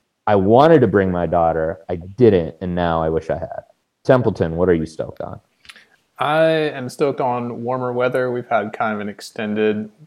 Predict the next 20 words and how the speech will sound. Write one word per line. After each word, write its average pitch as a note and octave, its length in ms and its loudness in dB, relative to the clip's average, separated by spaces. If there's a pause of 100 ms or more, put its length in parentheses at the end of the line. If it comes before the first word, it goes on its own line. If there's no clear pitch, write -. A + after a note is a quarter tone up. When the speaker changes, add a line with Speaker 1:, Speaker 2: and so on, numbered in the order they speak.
(180)
Speaker 2:
winter A2+ 560 -4
here G#2+ 320 -4
in G#2+ 240 -8
Oregon, A2+ 720 -6 (100)
so G2+ 540 -8
warmer G#2+ 320 -4
weather G#2 680 -4 (100)
and G2+ 480 -8 (120)
the, G2 280 -8
uh, G2 220 -10
extended A2 440 -6
daylight A2 360 0
hours G#2 480 2
means G2 480 -8
I'm A2 140 -12
gonna G2+ 160 -10
be G#2 160 -10
skating G2 540 -8
before G#2+ 360 -8
work, G#2 420 -6